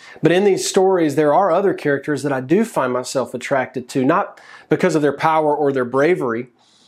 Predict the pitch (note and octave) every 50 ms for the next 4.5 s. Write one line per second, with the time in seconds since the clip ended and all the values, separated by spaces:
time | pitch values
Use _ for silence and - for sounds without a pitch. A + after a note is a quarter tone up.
0 | _ _ _ E3+ E3 D#3 D#3+ - F3+ F3 D3+ D#3 D3+ C#3 D3 D3+ F3 F#3+ F#3+ D#3+
1 | A#2+ G#2+ G#2 G2+ F#2+ - - - B2 A#2+ A#2+ D3+ F#3 G#3+ A3 D#3 - - - _
2 | _ _ _ _ _ _ _ _ _ _ _ - - D#3+ D#3 D#3 C#3+ C#3+ D#3 F#3+
3 | F#3 - - E3 D3 C#3 C#3+ D3+ D3+ D3+ - - - - _ _ _ - D3+ D#3
4 | - F#3 F#3 F3+ D#3+ - - - -